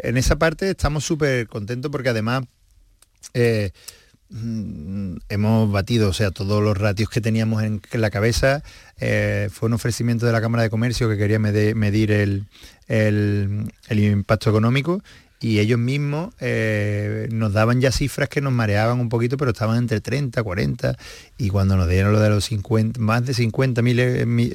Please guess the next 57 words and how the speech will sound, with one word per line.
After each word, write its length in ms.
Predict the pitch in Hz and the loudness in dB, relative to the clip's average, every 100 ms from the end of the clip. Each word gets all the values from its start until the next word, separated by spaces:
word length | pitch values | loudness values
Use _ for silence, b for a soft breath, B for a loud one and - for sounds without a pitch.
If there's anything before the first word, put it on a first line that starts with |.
| - | -4
cincuenta 340 | 117 117 123 | 0 2 4
millones, 360 | 123 113 113 90 B B B | 6 4 4 0 B B B
la 60 | - | -2
verdad 180 | 98 104 | 0 2
que 80 | 113 | 0
ha 40 | |
sido 600 | - 123 117 110 107 117 | 2 4 4 2 0 -6
brutal. 520 | - 113 98 139 110 - b b b | -6 -4 0 0 0 -6 b b b
Y 100 | 120 | -2
además, 540 | 104 104 101 110 117 123 | 0 0 0 2 0 2
eh, 580 | 120 113 107 104 104 117 | 2 2 0 -2 -4 -6
bueno, 220 | 117 117 | -4 -2
con 120 | 110 107 | 0 0
esa, 440 | - 113 110 113 | 0 0 0 -2
ese 320 | - 110 - | -4 -6 -4
titular 440 | 113 110 113 120 107 | -4 0 2 2 2
que 140 | 123 | 2
dio, 420 | 120 120 113 107 - B B B | 4 4 2 -2 -8 B B B
eh, 720 | - 117 113 110 107 104 104 107 | -2 2 2 2 2 0 0 0
la 120 | 107 | 0
Cámara 220 | 113 113 | 2 2
de 60 | 107 | 2
Comercio 380 | 110 110 - | 0 0 0
de 80 | 123 | 0
que 80 | 113 | 0
se 80 | 101 | 0
había 140 | 104 | 0
convertido 440 | 110 113 104 117 117 | 0 0 -2 -2 -2
en 60 | |
el 100 | 113 | -4
tercer 580 | - 107 - 110 110 110 | -4 -4 0 2 2 0
hito 240 | 123 107 113 | -2 -2 2
de 80 | 110 | 2
la 100 | 107 | 0
ciudad 360 | 117 110 117 | 2 2 2
después 260 | 113 - 113 | 0 0 0
de 60 | |
la 80 | 107 | 0
Semana 320 | - 107 104 | 0 -2 0
Santa 220 | 98 104 101 | 0 0 0
y 40 | |
la 60 | 95 | -2
feria. 340 | - 113 90 B B B B - | 0 0 -2 B B B B 0
Es 100 | 117 | 2
verdad 280 | 131 135 131 | 4 2 0
que 160 | 156 | 0
años 300 | 123 123 120 | 0 0 2
luz, 280 | 113 175 175 | 2 4 2
¿no? 160 | 143 147 | 0 0
Porque 500 | 117 98 104 101 101 | 0 2 0 2 0
lo 220 | 104 104 | 2 2
otro 200 | 98 117 | 2 2
deja 180 | 120 123 | 2 2
muchos 280 | 120 - | 2 2
millones 420 | 117 107 117 131 147 | 0 2 2 0 -2
y 40 | |
se, 160 | - | -2